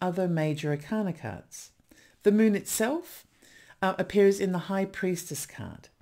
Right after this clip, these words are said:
The sun appears in the Fool, the Lovers, Death, Temperance, and the Sun.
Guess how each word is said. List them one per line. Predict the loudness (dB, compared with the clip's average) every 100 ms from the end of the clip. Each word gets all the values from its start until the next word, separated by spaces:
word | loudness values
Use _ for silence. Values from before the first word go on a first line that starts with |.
| _ -20 -20 _ -2
The | -2
sun | 2 4 4 4 2 -6 _
appears | -8 0 4 4 4 2
in | 0
the | 0
Fool, | 0 2 2 2 -2 -10 _ _
the | 0
Lovers, | 2 4 4 2 -2 -4 -10 -14 -18 _ -20 _ 0
Death, | 4 4 0 -10 -20 _ _
Temperance, | -4 -2 -2 0 -2 -2 -10 -14 -14 _ _
and | -4 -2
the | -2
Sun. | -4 -4 -4 -6